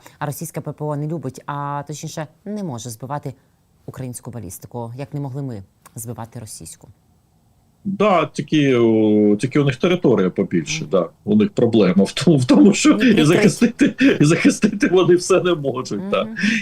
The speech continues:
Speaker 2: І нема кому допомогти, тому що Росія реально одна. Вона реально не одна. І ніхто, ніхто не хоче їй відкрито допомагати, навіть Китай.
Speaker 1: Мгм.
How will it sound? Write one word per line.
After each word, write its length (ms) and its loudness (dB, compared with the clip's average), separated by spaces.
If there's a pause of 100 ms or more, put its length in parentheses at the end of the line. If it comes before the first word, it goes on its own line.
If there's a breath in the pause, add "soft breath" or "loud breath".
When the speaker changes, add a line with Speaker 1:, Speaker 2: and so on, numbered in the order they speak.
Speaker 2:
І 200 4
нема 300 4
кому 240 4
допомогти, 540 0
тому 220 2
що 160 0
Росія 400 2
реально 420 0
одна. 280 -4
Вона 400 2
реально 260 0
не 80 0
одна. 280 -2
І 40 -6
ніхто, 500 2 (340 loud breath)
ніхто 360 2
не 80 4
хоче 340 0
їй 180 2
відкрито 460 0
допомагати, 640 0
навіть 320 2
Китай. 380 -4 (920 soft breath)
Speaker 1:
Мгм. 480 -12